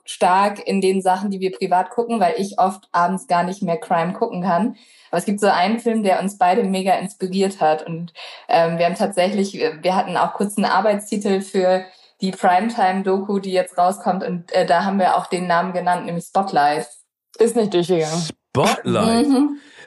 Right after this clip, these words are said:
Speaker 3: Ich meine, das ist ja eine Art True Crime auf eine andere Art und Weise, aber ein
Speaker 2: Voll.
Speaker 3: sensationeller Film.
Speaker 2: Mhm.
Speaker 3: Wow.
Speaker 1: Und, äh,
Speaker 3: Also, äh, und, und warum der jetzt ausgerechnet? Also, wa-, was findet ihr an dem so großartig und warum hat er euch,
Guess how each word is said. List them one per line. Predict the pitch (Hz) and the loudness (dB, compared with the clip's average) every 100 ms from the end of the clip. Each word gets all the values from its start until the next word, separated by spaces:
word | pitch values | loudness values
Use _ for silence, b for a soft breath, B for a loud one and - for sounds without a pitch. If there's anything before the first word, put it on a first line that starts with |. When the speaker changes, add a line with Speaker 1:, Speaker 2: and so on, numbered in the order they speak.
| _ | _
Speaker 3:
Ich | 139 | 0
meine, | 170 175 | 2 -2
das | 151 | -4
ist | 220 202 | -8 -4
ja | 262 | -2
eine | 185 | -2
Art | 165 143 131 - _ _ 107 | -2 -2 -4 -10 _ _ -16
True | - 147 139 - | -8 -2 -2 -2
Crime | - 131 143 151 | -2 -2 -2 -2
auf | 120 117 | -4 -4
eine | 123 131 | -4 -4
andere | 131 113 | -4 -2
Art | 117 113 | -2 -4
und | 107 90 | -4 -4
Weise, | 110 185 127 95 | -2 -2 -2 -2
aber | - 110 - | 0 -2 -2
ein | 113 107 | -2 0
Speaker 2:
Voll. | 165 | 0
Speaker 3:
sensationeller | 156 156 262 233 135 139 - - 120 120 127 110 | 2 -2 -2 -4 -4 -6 -6 -4 -2 0 0 -2
Film. | - 160 151 - - | -4 -4 -4 -4 0
Speaker 2:
Mhm. | 226 214 208 214 233 - | 2 4 2 2 0 -2
Speaker 3:
Wow. | |
Speaker 1:
Und, | 180 | 0
äh, | 202 202 151 92 - | 2 4 2 -2 -4
Speaker 3:
Also, | 131 151 | -4 -4
äh, | 135 139 | -6 -8
und, | 143 143 147 139 | -6 -6 -8 -6
und | 147 113 127 - | -6 -8 -16 -14
warum | 117 135 110 139 226 226 131 | -4 -4 -2 -2 -4 -6 -12
der | 110 127 165 | -4 -2 0
jetzt | 220 233 - | -4 -10 -8
ausgerechnet? | 180 - 214 202 233 | -8 -6 -4 -4 -2
Also, | 147 127 117 | -4 -4 -4
wa-, | 139 | -4
was | 123 143 - | -2 -4 -4
findet | 165 151 143 | -4 -4 -2
ihr | |
an | 135 | -2
dem | 135 127 | -2 -2
so | 117 | -2
großartig | 127 143 151 135 | -4 -4 -4 -4
und | 127 | -2
warum | 127 131 | -2 -2
hat | 123 131 | -4 -4
er | 120 | -2
euch, | 120 113 - | -2 -4 -14